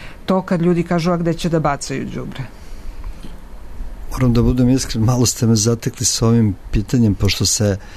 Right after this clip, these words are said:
Speaker 2: ne bavim problemom deponije i odlaganja otpada, ali mislim da ni-, na nivou Srbije da je izrađena strategija za sakupljanje,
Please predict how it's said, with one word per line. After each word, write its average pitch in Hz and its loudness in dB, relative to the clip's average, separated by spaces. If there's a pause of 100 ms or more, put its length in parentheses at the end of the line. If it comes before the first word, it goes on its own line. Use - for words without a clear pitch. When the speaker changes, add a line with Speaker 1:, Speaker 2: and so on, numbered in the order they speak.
(360)
Speaker 2:
ne 117 6
bavim 107 4 (360)
problemom 110 4
deponije 101 2
i 98 4
odlaganja 101 2
otpada, 107 2
ali 104 4
mislim 110 2
da 113 -2
ni-, 107 2
na 110 4
nivou 107 4 (800)
Srbije 110 0 (440)
da 113 2
je 110 4
izrađena 110 2
strategija 92 0 (640)
za - 0
sakupljanje, 101 2